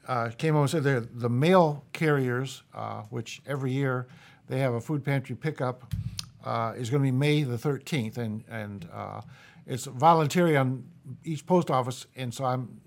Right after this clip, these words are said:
I can't say for sure that the Jessup people are gonna be doing it, but, uh, if you watch for that,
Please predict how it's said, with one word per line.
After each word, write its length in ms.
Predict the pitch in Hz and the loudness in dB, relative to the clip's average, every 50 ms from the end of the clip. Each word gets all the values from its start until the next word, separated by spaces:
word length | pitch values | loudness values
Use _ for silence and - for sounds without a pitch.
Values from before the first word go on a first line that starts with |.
| - - - | -20 -14 -8
I 120 | - 131 123 | -6 -6 -4
can't 240 | - 170 156 131 - | -2 -2 -4 -2 0
say 160 | - 170 147 | 0 0 0
for 120 | - 147 | 0 -2
sure 220 | 120 - 190 185 175 | 0 4 6 6 6
that 160 | 143 139 107 | 4 2 -2
the 100 | 135 123 | -4 -4
Jessup 400 | 107 117 139 143 135 - 127 - _ _ _ - - - - _ | 0 0 0 0 0 -2 -8 -12 _ _ _ -20 -20 -20 -14 _
people 220 | - 185 160 151 160 | -2 0 0 2 2
are 60 | 131 | 2
gonna 160 | 131 143 135 | 2 2 2
be 140 | 117 131 127 | 2 2 2
doing 320 | 120 156 180 175 160 147 | 4 6 6 6 6 4
it, 180 | 147 147 - 120 | 0 -2 -2 -4
but, 300 | 123 123 113 113 - - | -4 -4 -4 -6 -8 -10
uh, 260 | 123 120 110 110 110 - - - - - | -8 -6 -6 -6 -6 -10 -14 -20 -16 -10
if 140 | 147 127 135 | -6 -2 0
you 80 | 131 | 2
watch 320 | 123 143 143 156 156 - - | 6 8 8 6 6 4 0
for 120 | - 156 | -2 -2
that, 400 | 131 127 127 123 131 127 - - | 0 0 2 0 0 -2 -6 -12